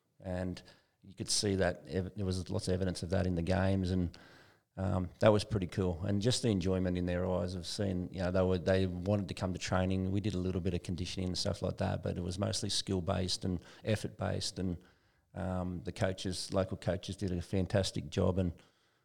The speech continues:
just the s-, yeah, the structure of the, of the program I thought was great. And yeah, I just, it was really enjoyable to see the, the kids bouncing around on that Monday at Bruce playing the games and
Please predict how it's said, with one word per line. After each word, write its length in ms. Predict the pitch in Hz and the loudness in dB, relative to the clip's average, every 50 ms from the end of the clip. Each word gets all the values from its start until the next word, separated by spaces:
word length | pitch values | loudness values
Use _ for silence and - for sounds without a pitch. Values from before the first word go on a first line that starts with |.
| _ _ - | _ _ -4
just 160 | - 139 - | 0 2 4
the 60 | - 98 | 4 4
s-, 100 | - - - - _ _ - 101 | 2 0 -2 -10 _ _ -18 -12
yeah, 140 | 98 90 95 | -8 -6 -4
the 100 | 90 92 | -4 -2
structure 480 | 95 - - - 104 - - - 107 98 | -2 0 2 2 2 2 0 -2 -2 -2
of 80 | 92 | -2
the, 220 | 87 92 92 92 - - | -2 -2 -4 -4 -4 -4
of 140 | 98 87 | -4 -4
the 60 | 87 87 | -6 -6
program 420 | - - 98 98 92 98 98 95 | 0 2 2 4 4 2 2 2
I 60 | 90 | 2
thought 200 | 98 - 110 - | 0 0 -2 -4
was 140 | 58 87 - | -4 -6 -8
great. 300 | - - 101 101 107 110 | -2 0 2 2 2 2
And 260 | - 101 95 92 92 90 - - _ _ _ _ _ _ _ _ _ _ _ _ _ - | 0 0 0 0 -2 -4 -6 -16 _ _ _ _ _ _ _ _ _ _ _ _ _ 0
yeah, 300 | 104 107 107 107 104 95 | 2 6 6 8 8 6
I 60 | 95 101 | 6 4
just, 320 | 95 107 - - - - - _ _ _ - - 98 _ | 2 2 0 0 -2 -6 -10 _ _ _ -20 -20 -20 _
it 60 | 110 | -20
was 120 | 113 110 107 101 92 | -18 -18 -18 -18 -8
really 320 | 110 117 127 131 127 123 113 | 0 6 6 8 8 8 6
enjoyable 460 | 107 101 90 104 101 104 98 101 98 | 6 6 6 6 6 6 6 6 4
to 60 | 92 | 4
see 260 | 90 - - 101 98 | 4 4 6 6 4
the, 140 | 95 90 90 85 - - | 2 2 0 -4 -4 -8
the 80 | 92 | -8
kids 600 | 82 - - 101 98 90 90 92 - - - - - - - - - - | -4 -2 0 0 0 0 -2 -2 -4 -4 -4 -6 -12 -20 -20 -20 -8 -2
bouncing 360 | 110 104 101 98 - - 98 | 0 2 2 2 0 0 0
around 320 | 95 98 98 101 98 95 | 2 2 4 4 4 4
on 80 | 95 90 | 2 2
that 120 | 85 82 | 2 0
Monday 360 | 95 95 95 95 90 92 92 92 | 0 0 0 0 0 0 0 -2
at 120 | 85 - | -4 -4
Bruce 240 | - 101 92 92 - | -4 -4 -2 -2 -4
playing 300 | - - 98 95 95 92 | -2 -2 0 0 2 0
the 60 | 90 | 0
games 480 | 85 95 92 92 92 90 90 90 87 90 | 0 0 0 2 0 0 0 -2 -2 -2
and 200 | 90 87 87 | -2 -2 -4